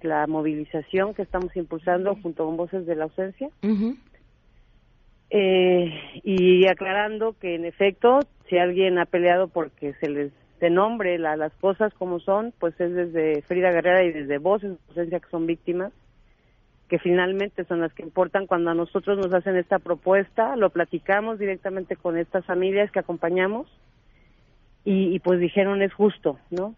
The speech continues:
Speaker 1: ¿Por qué? Porque a las mujeres las asesinan, en efecto, el Día de las Madres, el Día de los Muertos, el Navidad, el Día de la Mujer y etcétera, ¿no?
Speaker 2: Ujú.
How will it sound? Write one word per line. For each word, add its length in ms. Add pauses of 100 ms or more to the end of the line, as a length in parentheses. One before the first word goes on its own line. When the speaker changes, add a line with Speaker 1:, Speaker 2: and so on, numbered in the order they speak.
Speaker 1:
¿Por 160
qué? 100
Porque 280
a 20
las 140
mujeres 500
las 220
asesinan, 840
en 140
efecto, 640
el 240
Día 160
de 100
las 180
Madres, 440
el 100
Día 120
de 80
los 180
Muertos, 400
el 300 (420)
Navidad, 640
el 120
Día 100
de 60
la 80
Mujer 340
y 140
etcétera, 520
¿no? 280
Speaker 2:
Ujú. 380